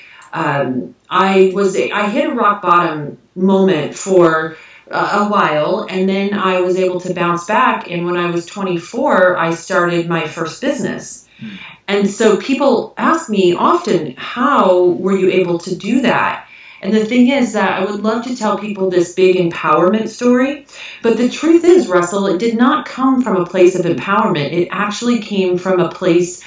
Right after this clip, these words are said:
Speaker 1: of despair.
Speaker 2: Yes.
Speaker 1: It came, it came from a place of now, you know, I'm twenty-one, twenty-two, all of my friends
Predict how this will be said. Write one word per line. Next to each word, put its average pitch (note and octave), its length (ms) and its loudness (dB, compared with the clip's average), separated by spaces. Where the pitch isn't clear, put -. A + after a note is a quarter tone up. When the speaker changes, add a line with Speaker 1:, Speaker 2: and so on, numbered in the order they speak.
Speaker 1:
of F3+ 680 0
despair. A3 760 -4
Speaker 2:
Yes. - 280 -12
Speaker 1:
It G#3+ 140 2
came, A#3+ 360 2
it G#3 160 -2
came B3+ 260 2
from C#4+ 160 0
a C4+ 120 0
place G3+ 460 -2
of F#3+ 520 0
now, A#3+ 480 4
you A#3 120 0
know, F#3+ 180 2
I'm E3+ 200 0
twenty-one, F#3+ 680 0
twenty-two, G3+ 840 0
all B3 280 4
of C4 160 2
my G#3 220 0
friends F3+ 680 0